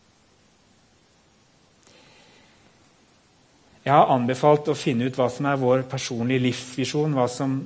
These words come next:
er dine dypeste lengsler. Du kan låne av andre for gode råd, men det er ikke andre som kan si deg hva som skal være viktig for deg. Men jeg tror at hvis vi sammen lengter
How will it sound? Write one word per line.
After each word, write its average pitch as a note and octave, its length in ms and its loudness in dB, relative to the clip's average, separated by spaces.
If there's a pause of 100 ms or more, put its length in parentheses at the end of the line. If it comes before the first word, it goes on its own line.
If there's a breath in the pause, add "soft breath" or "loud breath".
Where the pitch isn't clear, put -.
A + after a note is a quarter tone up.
er B2+ 120 -4
dine A#2+ 340 -4
dypeste A#2+ 480 -6
lengsler. A2+ 400 -8 (400)
Du D3 160 0
kan D#3+ 220 2
låne A#2+ 360 4
av C#3+ 160 2
andre A#2 240 -6
for C#3 160 -6
gode B2+ 220 -2
råd, E3+ 220 0 (1900 loud breath)
men C3 60 -2
det D3 80 2
er - 20 2
ikke D#3+ 160 0
andre A2 240 -2
som B2 160 -10
kan C3 160 -2
si A#2+ 140 -10 (100)
deg B2+ 80 -4
hva A2+ 80 -4
som A#2 160 -10
skal B2+ 220 -6
være A#2+ 80 -8
viktig - 260 -14
for A2+ 160 -8
deg. G#2+ 140 -8 (1300 soft breath)
Men C3 140 2
jeg G3 160 2
tror C3+ 180 0
at D3 140 0
hvis D3 100 -2
vi C3 220 0 (100)
sammen C#3 540 -2 (1500 loud breath)
lengter D3 680 0